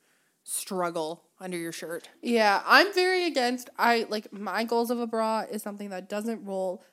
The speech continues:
Speaker 2: something that doesn't have a clasp, because I hate clasps.
Speaker 1: Yeah.
Speaker 2: That's why they clasped weird. <laughs> plus. Um, and I was like, "Man, this is great." Like, I, I've never had, like, issues with my shoulders,
Speaker 1: Mm-hmm.
Speaker 2: um,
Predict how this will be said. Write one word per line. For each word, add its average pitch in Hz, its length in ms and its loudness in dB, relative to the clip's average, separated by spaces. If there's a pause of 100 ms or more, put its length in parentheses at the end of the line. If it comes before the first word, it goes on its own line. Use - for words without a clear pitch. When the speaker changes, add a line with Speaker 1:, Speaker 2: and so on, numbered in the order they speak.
Speaker 2:
something 226 360 -4
that 214 180 -2
doesn't 190 260 -6
have 208 220 -8
a 202 40 -10
clasp, 160 520 -14 (360)
because 220 300 -10
I 170 80 -10
hate - 360 -14
clasps. - 420 -20 (260)
Speaker 1:
Yeah. 202 220 -18 (400)
Speaker 2:
That's 233 160 -12
why 277 60 -6
they 277 80 -6
clasped - 500 -20 (160)
weird. - 320 -12
<laughs> - 60 -14 (840)
plus. - 280 -14 (640)
Um, 240 460 0 (440)
and 247 580 0 (320)
I 294 40 -6
was 294 160 -6
like, 302 280 -8
"Man, 392 260 -6
this 233 160 -14
is 370 120 -10
great." 415 280 -6
Like, 233 140 -6
I, 240 160 -6 (100)
I've 254 100 -6
never 254 300 -8
had, 262 380 -8
like, 220 240 -12
issues 220 420 -12
with 247 220 -12
my 302 100 -8
shoulders, 208 1040 -12 (460)
Speaker 1:
Mm-hmm. 196 460 -2
Speaker 2:
um, 196 100 -14